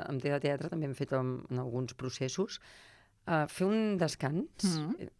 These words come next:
Speaker 1: enmig del procés d'assaig, allò que t'enganxa les vacances al mig.
Speaker 2: Sí.
Speaker 1: Penso que va, va molt bé.
Speaker 2: Mm.
Speaker 1: Perquè fas com un... Ho recol·loques tot, ho reposes,
Speaker 2: Mm.
Speaker 1: i,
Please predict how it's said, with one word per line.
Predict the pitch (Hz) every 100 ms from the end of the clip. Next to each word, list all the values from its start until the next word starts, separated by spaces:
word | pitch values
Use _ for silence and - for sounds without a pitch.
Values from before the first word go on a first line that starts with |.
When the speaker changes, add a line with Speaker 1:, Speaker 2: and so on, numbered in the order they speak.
| 151
Speaker 1:
enmig | 147 139 -
del | 139
procés | 139 123 135
d'assaig, | 131 - 131 185 359 143
allò | 139
que | 139
t'enganxa | 139 139 160 185
les | 165 151
vacances | 156 151 151
al | 147 139
mig. | 117 - -
Speaker 2:
Sí. | 175 156 160 -
Speaker 1:
Penso | - 185 233 214
que | 170
va, | 151 143 143
va | - 151
molt | 143 127 110
bé. | 123 - -
Speaker 2:
Mm. | - - - _ -
Speaker 1:
Perquè | 165 165
fas | 196 -
com | 214 208
un... | 196 185 170 156 - - - - - - -
Ho | 196
recol·loques | 190 196 196 208 -
tot, | 208 220 -
ho | 170
reposes, | 147 - 156 143 156 202 -
Speaker 2:
Mm. | 185 165 220 - - - _ -
Speaker 1:
i, | -